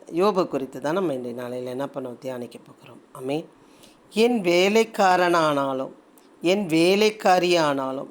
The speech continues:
என்னோட வழக்காடும்போது, என்னோடு வழக்காடும்போது, அவர்கள் நியாயத்தை நான் அசட்டை பண்ணியிருந்தால், தேவன் எழுப்பும்போது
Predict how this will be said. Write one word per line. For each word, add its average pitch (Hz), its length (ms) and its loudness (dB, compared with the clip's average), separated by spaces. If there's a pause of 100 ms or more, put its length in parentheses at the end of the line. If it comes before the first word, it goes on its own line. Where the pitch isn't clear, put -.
(120)
என்னோட 165 540 2
வழக்காடும்போது, 151 1400 -2 (880)
என்னோடு 143 840 -2 (460)
வழக்காடும்போது, 156 1200 0 (520)
அவர்கள் 156 680 0 (220)
நியாயத்தை 175 840 2
நான் 165 300 0
அசட்டை 165 580 -4
பண்ணியிருந்தால், 131 800 -4 (720)
தேவன் 208 500 4
எழுப்பும்போது 160 960 -2